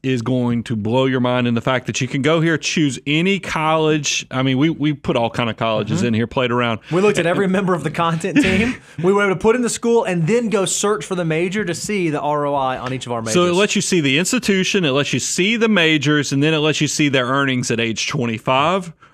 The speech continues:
Speaker 1: or anticipated earnings at, at age forty-five, return on investment before completion adjustment, and then return on investment after completion, meaning you actually get the
Speaker 2: That's
Speaker 1: degree,
Speaker 2: right.
Speaker 1: and then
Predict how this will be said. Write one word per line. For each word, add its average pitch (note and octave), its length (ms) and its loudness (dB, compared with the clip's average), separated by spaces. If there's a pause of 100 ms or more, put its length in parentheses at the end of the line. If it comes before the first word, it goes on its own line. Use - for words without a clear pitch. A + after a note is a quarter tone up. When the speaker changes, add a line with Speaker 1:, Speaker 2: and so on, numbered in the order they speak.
(100)
Speaker 1:
or D3 160 0
anticipated D#3+ 840 0
earnings C#3+ 440 2
at, A#2 120 0
at A#2+ 80 -2 (280)
age A#2+ 280 0
forty-five, F3+ 1000 0 (300)
return F#3+ 540 2
on G#3 180 4
investment E3 960 0
before D3+ 440 2
completion D#3+ 760 -2
adjustment, A3 560 0
and D3+ 140 2
then D3+ 140 0
return D3 340 -2
on F3 100 0
investment D#3 380 -2 (100)
after G#3+ 480 0
completion, G#3+ 520 0
meaning F3 220 -2
you D3+ 140 2
actually D3+ 260 -2
get D3+ 220 -4
the G3 80 -2
Speaker 2:
That's F#3 100 -2
Speaker 1:
degree, F3+ 260 0
Speaker 2:
right. A3 200 -2 (460)
Speaker 1:
and E3 180 0
then F3 360 2